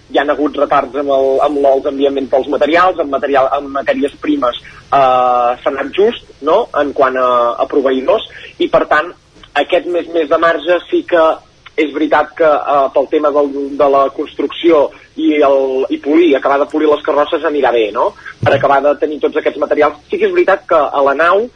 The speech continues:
en aquests moments, eh, hi ha molta activitat, cada dia hi ha la nau oberta, cada dia hi ha carrossaires. Sí que és veritat que alguns mas-, van més endavant que els altres, però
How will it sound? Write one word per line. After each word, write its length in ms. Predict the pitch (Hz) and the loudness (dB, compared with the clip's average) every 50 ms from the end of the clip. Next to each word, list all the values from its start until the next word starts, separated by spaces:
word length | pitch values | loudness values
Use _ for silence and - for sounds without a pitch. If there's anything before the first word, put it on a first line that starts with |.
| - - _ _ - | -20 -20 _ _ -8
en 140 | 151 151 - | -6 -6 -4
aquests 240 | - 151 139 151 170 | -4 -4 -4 -4 -4
moments, 480 | 156 151 156 170 185 196 208 - - | -2 0 0 0 0 -2 -4 -6 -10
eh, 560 | - - 139 147 143 135 135 131 127 123 123 123 - _ _ _ - 147 | -4 -2 0 2 2 2 2 2 2 2 0 -2 -4 _ _ _ -2 0
hi 80 | 156 139 | 0 0
ha 80 | 139 | 0
molta 380 | 156 165 185 202 190 160 180 - | 0 0 2 2 2 0 -2 -4
activitat, 560 | - 160 139 143 143 170 165 185 208 214 - _ - - _ _ - - | -4 -6 -6 -4 -2 0 0 0 0 -2 -4 _ -20 -20 _ _ -6 -2
cada 200 | 175 165 160 160 147 | -2 -2 -2 -2 -4
dia 160 | 156 151 147 | -2 -4 -2
hi 60 | 143 139 | 0 0
ha 80 | 131 | -2
la 80 | 135 135 | -2 -2
nau 160 | 131 127 127 | -2 -4 0
oberta, 380 | 131 143 151 - - - 165 - | 2 0 0 0 0 -4 -4 0
cada 220 | - 160 156 151 147 | 2 2 2 2 0
dia 140 | 147 147 143 | 0 -2 -2
hi 20 | |
ha 80 | 135 135 - | -2 -2 -4
carrossaires. 600 | 143 139 123 - 160 151 156 151 165 160 - - - - - - | -6 -6 -6 -2 -2 -2 0 0 -2 -4 -4 -8 -18 -18 -12 -6
Sí 100 | - 165 | -6 -2
que 80 | 160 160 | -2 -2
és 80 | 143 | -4
veritat 300 | 151 147 160 147 135 - - | -2 -2 -2 -2 -2 0 2
que 80 | 143 | 2
alguns 380 | 131 131 143 143 185 180 160 160 | 4 4 2 2 0 -2 -2 -2
mas-, 240 | 175 165 156 143 - 156 147 | -2 -2 -2 -4 -8 -6 -4
van 220 | 160 156 156 156 | -4 -4 -2 -4
més 140 | 156 143 156 147 | -6 -4 -4 -2
endavant 300 | 143 147 147 147 147 - | -2 0 -2 -2 -2 -2
que 80 | 147 135 | -2 -2
els 100 | 131 165 | 0 0
altres, 340 | 156 160 156 - 180 - - - | 0 0 0 0 -2 -2 -2 -2
però 200 | 160 156 147 | 0 2 2